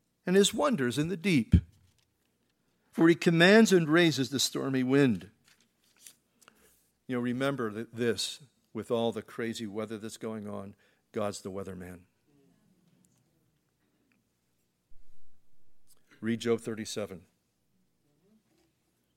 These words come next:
God controls the weather. He's working a purpose.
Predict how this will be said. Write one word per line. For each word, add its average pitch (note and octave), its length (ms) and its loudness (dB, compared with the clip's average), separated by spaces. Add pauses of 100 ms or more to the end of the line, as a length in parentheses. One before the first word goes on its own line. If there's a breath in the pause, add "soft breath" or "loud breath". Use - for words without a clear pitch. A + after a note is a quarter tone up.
(1600)
God A2+ 240 -2
controls A#2 420 -10
the A2 60 -16
weather. G2+ 320 -14 (840)
He's F#2+ 140 -14
working G#2 400 -10
a G2+ 40 -18
purpose. - 520 -16